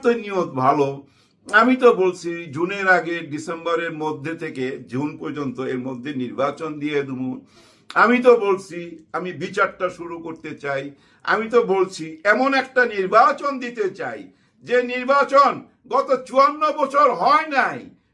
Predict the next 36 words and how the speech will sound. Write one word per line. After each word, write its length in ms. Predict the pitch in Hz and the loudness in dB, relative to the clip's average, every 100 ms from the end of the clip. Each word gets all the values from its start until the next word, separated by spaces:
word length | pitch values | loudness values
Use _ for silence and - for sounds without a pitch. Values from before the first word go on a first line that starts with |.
| - | -4
গত 340 | 214 247 240 | -2 0 -2
চুয়ান্ন 420 | 196 208 220 226 190 | -4 -8 -8 -10 -10
বছর 360 | 190 175 170 | -10 -8 -8
কেমন 380 | - 143 151 175 | -6 -8 -8 -10
নির্বাচন 560 | 165 135 139 127 123 104 | -10 -8 -8 -8 -12 -14
হয়েছে 280 | 107 113 | -16 -12
আমরা 220 | 110 104 107 | -12 -12 -12
দেখছি 440 | 101 120 - 104 | -10 -12 -14 -20
তো 200 | - - | -18 -14
না? 480 | 127 190 185 117 - _ | -2 0 0 -4 -12 _
হয়তো 220 | 185 185 202 | -2 0 2
একটা 340 | 185 - 190 | 0 0 -2
কেন্দ্র 340 | 190 185 185 | -2 -2 2
ভালো 280 | 156 135 175 | 2 2 -2
হয়েছে, 220 | 175 - | -4 -6
আরেকটা 400 | 160 170 160 165 | 0 2 2 0
কেন্দ্রতে 480 | 156 156 143 139 139 | -4 -6 -6 -6 -4
মারামারি 540 | 127 131 123 117 98 92 | -2 0 -2 -4 -8 -12
চলছে। 460 | 82 82 82 - _ _ _ 165 | -16 -18 -20 -20 _ _ _ 0
দশটার 500 | 202 220 233 233 220 | 2 2 2 0 6
জায়গায় 400 | 233 233 196 127 - 175 | 6 6 2 0 -14 -2
দেখা 200 | 220 220 | 0 2
গেল 220 | 233 226 | -2 -4
তিনটা 360 | 269 269 277 285 | -4 -2 -2 0
কেন্দ্রে 320 | 269 254 240 | 0 2 0
তো 140 | 240 | 0
মারামারি 580 | 202 214 247 247 196 156 | 2 2 4 4 2 0
হইতেছে। 540 | 123 113 113 - - _ _ _ - | -8 -12 -16 -18 -20 _ _ _ 0
এটাই 360 | 247 262 320 | 2 2 2
আমরা 240 | 311 277 269 | 2 2 0
ভালো 320 | 180 208 247 | 2 4 4
হিসাবে 380 | 220 196 202 208 | 4 -4 -10 -10
মাইনা 420 | 175 175 202 214 | -4 -4 -4 -10
নিছি, 360 | 143 104 92 87 | -12 -14 -18 -16
তাই 280 | 135 160 | -10 -10
না? 340 | 190 170 110 | -8 -12 -12